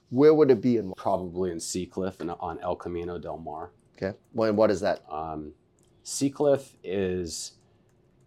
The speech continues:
Speaker 2: kind of, um, sort of like Central Richmond, but it's its own little, um, development, uh, popped up in the early, you know, nineteen hundreds.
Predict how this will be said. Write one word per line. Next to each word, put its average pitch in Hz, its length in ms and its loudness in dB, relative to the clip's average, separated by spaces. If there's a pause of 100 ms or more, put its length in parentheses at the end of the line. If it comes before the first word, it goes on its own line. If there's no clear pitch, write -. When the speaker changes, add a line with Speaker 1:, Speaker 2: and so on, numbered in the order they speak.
(120)
Speaker 2:
kind 110 260 -2
of, 85 280 -6
um, 85 360 -8
sort 110 200 -2
of 104 40 4
like 87 160 2
Central 123 380 -2
Richmond, 101 680 0
but 90 140 -4
it's - 220 -8
its - 240 -16
own 92 320 -6
little, 87 440 -6
um, 80 340 -8 (120)
development, 80 760 -4 (140)
uh, 80 160 -12
popped - 340 -10
up 78 200 -10
in 76 220 -12 (520)
the - 80 -12
early, 85 580 -4
you 87 80 -14
know, 78 340 -12
nineteen 78 500 -12
hundreds. 78 640 -14